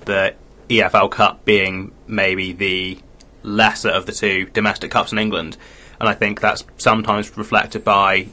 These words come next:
the attendance at stadiums. So obviously, uh, uh, I think Manchester City have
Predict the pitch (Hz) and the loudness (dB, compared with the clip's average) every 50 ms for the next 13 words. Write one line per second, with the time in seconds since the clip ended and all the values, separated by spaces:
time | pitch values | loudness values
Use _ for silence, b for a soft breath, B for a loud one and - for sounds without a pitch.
0 | - - 113 113 107 - - - 110 - 120 117 117 110 - 127 120 - - - | -6 -2 0 0 0 -2 -4 -8 -4 -2 -2 -2 -2 -2 -4 -4 -6 -2 2 2
1 | 131 131 135 139 143 151 160 156 - - - 104 98 101 - - 104 98 95 98 | 4 4 4 2 0 -2 -6 -8 -6 -2 0 0 0 -2 -4 -4 -2 -2 -2 -2
2 | 98 - - 95 98 95 92 92 90 - - b b b b b b b - - | -6 -8 -8 -6 -4 -2 -2 -4 -6 -10 -18 b b b b b b b -20 -20
3 | - - - 101 98 98 98 101 - - - 104 107 - 113 101 90 101 107 110 | -14 -6 -4 -2 0 0 -2 -4 -6 -4 -4 -4 -2 -4 -4 -4 -4 0 0 0
4 | 104 104 - - 107 - - 104 - - 98 98 92 90 | 0 0 -2 -6 -8 -2 -2 -2 -2 -2 -4 -4 -4 -4